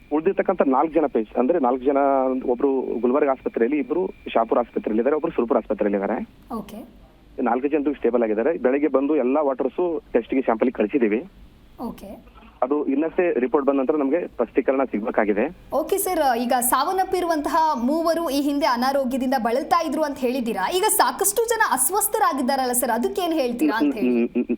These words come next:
Speaker 1: ಅದೇ ನಾಲ್ಕು ಜನ ಅಸ್ವಸ್ಥರಾಗಿದ್ದಾರೆ. ನಾಲ್ಕು ಜನ ಅಸ್ವಸ್ಥರಾಗಿದ್ದ ಮಾಹಿತಿ ನಮ್ಗಿದೆ. ಬೆಳಗ್ಗೆ ಬಂದು ಅದನ್ನೆಲ್ಲ ಫೀಲ್ಡ್ ಎಲ್ಲ ಚೆಕ್ ಮಾಡಿಸಿ ಎಲ್ಲ ಕ್ಲೀನ್ ಮಾಡಕ್ಕೆ ಹೇಳಿದೀವಿ. ಆಲ್ಟರ್ನೇಟಿವ್ ಆಗಿ ಬೇರೆ ಟ್ಯಾಂಕರ್ ಮೂಲಕ ವಾಟರ್ ಕೊಡ್ತಾ ಇದೀವಿ ಈಗ, ಅದು ನಮ್ಮ ರಿಪೋರ್ಟ್ ಬರೋವರೆಗೂ.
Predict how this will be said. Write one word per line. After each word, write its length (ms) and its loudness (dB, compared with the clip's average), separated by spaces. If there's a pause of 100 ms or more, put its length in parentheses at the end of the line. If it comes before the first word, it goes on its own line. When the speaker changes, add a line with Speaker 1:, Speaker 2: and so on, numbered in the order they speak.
(120)
Speaker 1:
ಅದೇ 180 4
ನಾಲ್ಕು 240 2
ಜನ 140 2
ಅಸ್ವಸ್ಥರಾಗಿದ್ದಾರೆ. 680 0
ನಾಲ್ಕು 260 0
ಜನ 80 0
ಅಸ್ವಸ್ಥರಾಗಿದ್ದ 400 -2
ಮಾಹಿತಿ 300 0
ನಮ್ಗಿದೆ. 300 2 (460)
ಬೆಳಗ್ಗೆ 240 2
ಬಂದು 260 2
ಅದನ್ನೆಲ್ಲ 340 2
ಫೀಲ್ಡ್ 280 0
ಎಲ್ಲ 120 0
ಚೆಕ್ 220 -4
ಮಾಡಿಸಿ 240 0
ಎಲ್ಲ 120 2
ಕ್ಲೀನ್ 220 0
ಮಾಡಕ್ಕೆ 260 0
ಹೇಳಿದೀವಿ. 240 0
ಆಲ್ಟರ್ನೇಟಿವ್ 420 2
ಆಗಿ 140 0
ಬೇರೆ 380 0
ಟ್ಯಾಂಕರ್ 340 0
ಮೂಲಕ 200 0
ವಾಟರ್ 280 -2
ಕೊಡ್ತಾ 240 0
ಇದೀವಿ 220 2
ಈಗ, 80 0
ಅದು 460 0
ನಮ್ಮ 160 2
ರಿಪೋರ್ಟ್ 240 2
ಬರೋವರೆಗೂ. 360 2